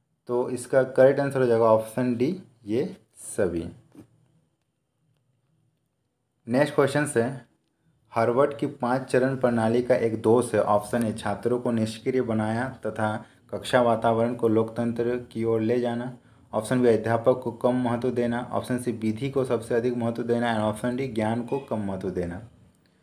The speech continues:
तो इसका करेक्ट आंसर हो जाएगा ऑप्शन ए छात्रों को निष्क्रिय बनाया तथा कक्षा वातावरण को लोकतंत्र की ओर ले जाना।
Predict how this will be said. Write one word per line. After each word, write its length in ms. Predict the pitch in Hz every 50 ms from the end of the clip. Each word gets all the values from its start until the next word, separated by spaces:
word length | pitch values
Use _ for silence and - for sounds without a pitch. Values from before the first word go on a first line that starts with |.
| _ _ _ _ _ _ _ _ -
तो 140 | - 131 135 -
इसका 360 | 131 127 - - 151 139 139
करेक्ट 320 | 139 - 139 131 139 135 135
आंसर 200 | 135 127 135 127
हो 80 | 120
जाएगा 240 | 113 107 104 107 117
ऑप्शन 600 | - - - 107 107 107 - - - 123 123 123 - - - -
ए 280 | 113 104 98 107 104 - - _ _ _ _ _ _ -
छात्रों 420 | - - - - - - 127 135
को 120 | 135 131 131
निष्क्रिय 640 | 120 117 113 113 - - - - 139 135 139 139 131
बनाया 460 | 113 110 110 110 110 113 117 120 127 123
तथा 280 | - - 104 - 120 113
कक्षा 420 | - - 101 - - - 131 123
वातावरण 560 | 113 107 104 104 - 110 110 107 110 113 120
को 140 | 120 117 110
लोकतंत्र 600 | 101 101 107 104 - - 117 117 117 113 113 113
की 120 | 110 113
ओर 100 | 113 107
ले 200 | 98 92 95 92 87
जाना। 320 | 87 85 80 80 82 95